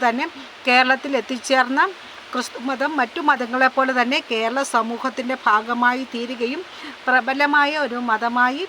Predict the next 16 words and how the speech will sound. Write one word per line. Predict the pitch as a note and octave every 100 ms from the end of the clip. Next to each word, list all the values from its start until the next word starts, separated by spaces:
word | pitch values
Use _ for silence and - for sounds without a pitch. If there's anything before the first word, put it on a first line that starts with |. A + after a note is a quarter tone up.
| -
പരിണമിക്കുകയും | G#3 G#3+ A#3 A#3 - B3 C4+
ചെയ്യുന്നത്, | B3+ A3+ G#3+ A3+ A#3 A#3 B3 -
ചെയ്തു | - A#3 B3 D4+ D4+
എന്നാണ് | G#3+ A3 A3 D#4 - - -
ഈ | A3+
ഒരു | A3+ B3+ C#4+ - - -
മതങ്ങളും | A3+ A3 A3+ A#3+ C#4
സംസ്കാരങ്ങളും | D#4 A3+ G#3+ - B3+ C4 C4 C4+ B3
എന്ന | G3+ G#3+ -
ഭാഗത്ത് | G#3 G#3 G#3+ C4+ E4+ C#4 B3+ - -
ക്രിസ്തുമത | G#3 - B3 B3
വിശ്വാസത്തെ, | C4+ A#3+ - A#3+ B3 - - A3+
ക്രിസ്തുമതത്തെക്കുറിച്ച് | G#3+ G#3+ C4+ C4+ A#3 A3+ A#3 A#3+ A3
പറയുമ്പോൾ, | A3+ A3+ A3 A3 A3+ B3+ F#4 - C4+ B3 - -
ആ, | G#3+ G#3+ G#3 G#3 G#3+
പറയുന്നത്. | G#3 G3 F#3+ F#3 - D#3 -